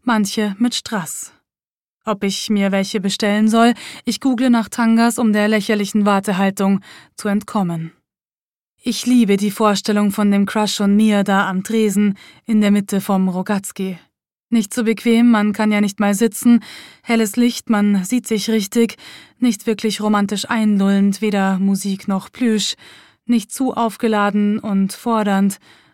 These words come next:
Ein Einkaufsgeschäft hat nur einen Zweck. Liebkosungen,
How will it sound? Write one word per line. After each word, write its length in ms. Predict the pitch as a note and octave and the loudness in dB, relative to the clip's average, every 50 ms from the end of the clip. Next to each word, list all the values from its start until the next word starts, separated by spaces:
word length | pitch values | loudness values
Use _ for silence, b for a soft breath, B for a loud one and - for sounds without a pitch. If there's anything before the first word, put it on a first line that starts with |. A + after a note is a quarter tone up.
| b b b | b b b
Ein 240 | - G3+ F#3+ G3 G3 | -6 -6 -4 -4 -4
Einkaufsgeschäft 840 | - G#3+ G#3 G3+ - G3 - - - G3+ F#3+ - G3 F#3+ - - | -4 -4 -4 -4 -4 -6 -8 -8 -8 -8 -4 -4 -4 -4 -4 -6
hat 220 | G3 F#3+ G3 - | -6 -6 -6 -6
nur 80 | G3+ G3+ | -6 -4
einen 300 | - G3+ G3 G3+ G3+ G3 | -4 -2 -2 0 -2 -2
Zweck. 400 | - - G#3 F3+ - - - - _ _ _ _ _ _ _ _ _ _ _ - | -4 -6 -8 -8 -10 -14 -20 -20 _ _ _ _ _ _ _ _ _ _ _ 0
Liebkosungen, 880 | A#3+ A#3+ A#3+ - - - C4 B3+ B3 A3 B3 A#3+ B3 B3 B3 C4+ C#4 | 0 0 0 0 -2 -2 0 0 2 2 4 4 6 6 6 4 4